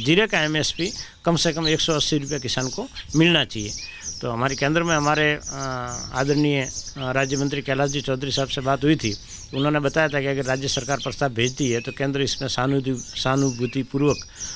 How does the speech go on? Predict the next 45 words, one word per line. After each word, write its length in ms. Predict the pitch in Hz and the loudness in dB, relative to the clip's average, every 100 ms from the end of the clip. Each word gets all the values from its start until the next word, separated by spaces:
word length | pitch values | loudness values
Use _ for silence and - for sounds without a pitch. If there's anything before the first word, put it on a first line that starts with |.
| - | -2
पॉजिटिवली 540 | 143 143 147 147 135 139 | 2 4 4 2 2 2
इसको, 280 | - - 202 | 0 -2 -4
अ, 680 | - - - - 135 131 | -4 -12 -16 -8 -2 -2
करेगी। 480 | 120 156 156 101 92 - - - | 2 2 2 0 -8 -10 -8 0
आप 200 | 143 117 | 0 2
वहाँ 120 | 131 | 0
से 120 | 123 | 0
प्रस्ताव 340 | 135 131 - 135 | -2 -2 0 0
भिजवाइए। 400 | 117 120 127 120 - | 0 0 -2 -2 -4
मैंने 220 | 127 135 135 | 0 2 2
यहाँ 100 | 135 | 2
से 280 | 147 139 127 - | 0 -4 -6 -6
मांग 380 | 123 127 135 127 | 2 2 2 -2
मुख्यमंत्री 520 | 127 135 139 139 139 | -4 0 2 2 0
जी 100 | 131 | -2
को 220 | 131 139 | -4 -4
दिए 200 | 135 135 | -2 2
हुए 180 | 135 131 | 2 2
लगभग 260 | 123 120 127 | -2 -4 -4
चार, 420 | 131 135 131 113 | 0 0 0 -2
तीन 160 | 151 147 | 2 4
महीने 220 | 139 131 | 4 4
हो 140 | 107 104 | 2 0
गए, 220 | 117 113 | -2 -4
कोरोना 380 | - 131 139 131 | 0 2 2 0
शुरू 220 | - 139 | 0 2
हुआ 140 | 135 | 2
उस 200 | 131 127 | 0 0
समय 160 | 135 131 | 0 -2
की 100 | 120 | -2
बात 280 | 117 113 113 | -2 -2 -4
है, 100 | 107 - - - - - 151 | -12 -18 -20 -20 -20 -14 -6
अभी 160 | 135 | -2
तक 100 | 139 | 2
उसका 320 | 131 131 - | 0 0 -4
कोई 160 | 120 131 | -4 -6
जवाब 320 | 113 117 120 | -4 -2 0
आया 100 | 123 | -2
नहीं। 140 | 123 123 | -4 -6
वापस 320 | 110 123 135 | -4 -2 -2
हम 80 | 139 | 0
मांग 240 | 135 143 | 2 2
रखेंगे 440 | 139 - 151 147 147 - - - 131 | 0 0 0 0 -4 -12 -18 -8 0
और, 180 | 127 | 2
अ, 240 | 127 120 | 2 0